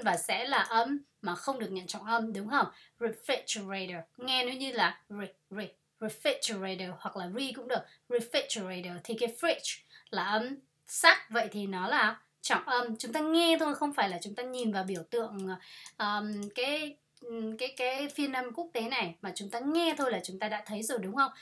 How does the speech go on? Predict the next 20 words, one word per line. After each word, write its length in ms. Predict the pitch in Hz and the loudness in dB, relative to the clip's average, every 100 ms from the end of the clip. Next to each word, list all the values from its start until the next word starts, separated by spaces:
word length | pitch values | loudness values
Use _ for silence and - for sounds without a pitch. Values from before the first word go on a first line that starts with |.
| - - | -16 -8
Refrigerator, 880 | 247 226 311 302 - 196 180 180 170 - | -6 -2 -2 -2 -6 -6 -6 -6 -8 -4
fish 360 | 339 370 - - | -2 0 -2 -4
phải 180 | - 170 | -4 -4
là 80 | 175 | -4
trọng 240 | - 175 | -6 2
âm. 260 | 226 240 226 - - - | 4 4 0 -12 -20 -6
Ok, 180 | 254 - 302 180 196 | 0 6 8 6 2
generator. 1120 | 214 254 285 _ 226 214 262 269 262 190 165 - _ _ _ - - - - | 0 0 0 _ -4 2 4 4 2 0 -6 -12 _ _ _ -6 -6 -6 0
Hãy 180 | 285 | 2
nhìn 200 | 339 339 | 6 6
vào 100 | 269 233 | 8 6
từ 180 | 233 220 | 6 4
refrigerator, 920 | 214 285 - 320 - 240 214 214 202 | 4 0 2 2 2 0 2 0 0
mọi 140 | 196 220 | -4 -2
người 160 | 214 | -2
thấy 140 | 202 220 | -2 -2
âm 120 | 254 - | -2 0
A 180 | 277 | 0
này 140 | 254 220 | 2 0
không? 260 | 254 294 | 4 4